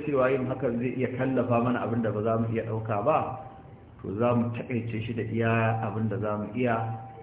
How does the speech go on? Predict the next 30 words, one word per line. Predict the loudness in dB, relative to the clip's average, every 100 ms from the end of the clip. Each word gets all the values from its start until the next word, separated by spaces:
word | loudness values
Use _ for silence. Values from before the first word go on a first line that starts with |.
| -18 -4
in | -2
ya | 0
so, | -2
فليبلغ | -2 -2 -2 0 0 0 0
الشاهد | -2 -2 0 2 2 0
منا | -2 -6
الغائب. | -6 -6 -6 -8 -10 -12 -12 -12 -12 -12 -14 -16 -18 -20 -18 -8
To | -6 0
sai | 2
dai | 4
abin | 4 2 4 2 2 -2 -6 -10 -12 -6
yana | -2 2 2
buƙatar | 0 0 2 2 0 -2 -4 -6 -8 -12 -14 -14 -14 -14 -8
yunƙuri | -4 -2 -2 0 2 2
ƙwarai | 4 4 2
da |
gaske. | 0 -4 -8 -14 -16 -18 -20 -20 -18 -8
Abin | -4 0
da | 0
zai | 0 2
baka | 2 2 -2
mamaki | -2 -2 -2 -2 -4 -6
shine | -4 -4 -2
inda | -2 -2 -2
aka | -4
yi | -4
mana | -4 -4
shalmu | -2 -2 0 0
a | -2 -2
Kano, | -2 -2